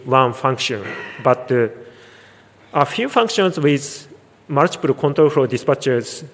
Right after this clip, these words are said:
have duplicated variables. So the modified code detects the duplications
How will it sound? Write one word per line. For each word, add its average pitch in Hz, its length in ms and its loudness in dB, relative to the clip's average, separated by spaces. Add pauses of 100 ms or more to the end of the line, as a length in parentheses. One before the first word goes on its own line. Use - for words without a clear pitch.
(140)
have 123 340 2 (100)
duplicated 165 680 2
variables. 110 600 -4 (840)
So 127 560 4 (200)
the 135 280 2
modified 190 540 2
code 139 440 4
detects 127 460 0
the 123 180 4
duplications 165 840 0